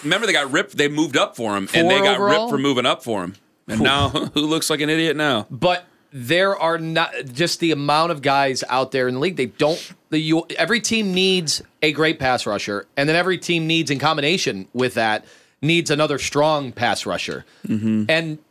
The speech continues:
Speaker 2: that doesn't grow on trees, as you see. We tried really hard to find somebody to pair with Myles Garrett for years. Um, I, it seemed like this year was the closest we had to getting it fixed.
Speaker 1: Yep. My, yeah, it's, it's a, um,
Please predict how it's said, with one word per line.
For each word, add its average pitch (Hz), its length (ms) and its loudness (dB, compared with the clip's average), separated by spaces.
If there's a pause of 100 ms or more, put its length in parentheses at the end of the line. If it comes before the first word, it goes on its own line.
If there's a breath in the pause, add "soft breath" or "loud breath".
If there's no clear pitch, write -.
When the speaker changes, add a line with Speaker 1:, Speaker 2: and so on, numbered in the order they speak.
(120)
Speaker 2:
that 151 400 0
doesn't 151 240 0
grow 139 180 2
on 123 160 -4
trees, 147 380 -2 (120)
as 139 240 0
you 131 60 -4
see. 131 360 0 (100)
We 151 360 0
tried 156 440 0
really 156 320 2
hard 113 500 -2
to 135 100 -2
find 143 320 0
somebody 165 440 0
to 139 80 0
pair 139 240 0
with 131 80 0
Myles 127 280 0
Garrett 131 260 -2
for 107 120 -4
years. 101 680 -2 (880 soft breath)
Um, 131 400 0 (840)
I, 127 120 -4 (120)
it - 160 -12
seemed 208 300 2
like 180 160 0
this 180 220 0
year 185 80 4
was 160 140 2
the 135 40 -2
closest 151 440 -2
we 151 100 4
had 147 160 2
to 131 60 -10
getting 139 200 -2
it 117 60 -8
fixed. - 420 -2
Speaker 1:
Yep. 175 300 0 (600 loud breath)
My, 131 180 0 (540)
yeah, 160 260 0
it's, 123 320 -2
it's - 220 0
a, 117 240 2
um, 107 380 0